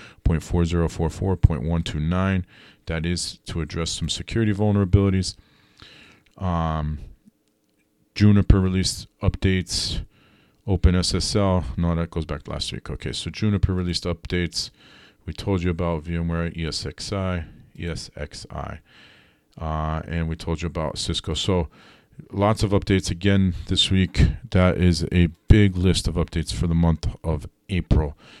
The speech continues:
And so I will include the entire list in the show notes.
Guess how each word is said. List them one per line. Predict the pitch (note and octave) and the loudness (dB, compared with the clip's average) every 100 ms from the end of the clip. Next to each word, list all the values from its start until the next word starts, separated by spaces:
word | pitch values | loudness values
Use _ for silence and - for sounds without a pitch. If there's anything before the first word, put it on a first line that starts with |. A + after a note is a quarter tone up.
| _ | _
And | - D#2+ | -10 -6
so | F2 D#2+ | -2 -2
I | E2 | -2
will | F#2 F#2 | 0 0
include | F#2 - G2 | 0 0 -2
the | E2+ | 0
entire | E2 - F2 F2+ | 0 -2 -2 -2
list | F2+ E2+ - - - - - - - - _ _ _ | 0 -2 -4 -6 -14 -18 -20 -20 -20 -20 _ _ _
in | - G2+ F#2+ | 0 2 4
the | F#2 | 2
show | - A2+ G#2+ | 2 2 4
notes. | G#2 A#2+ - - | 4 2 2 2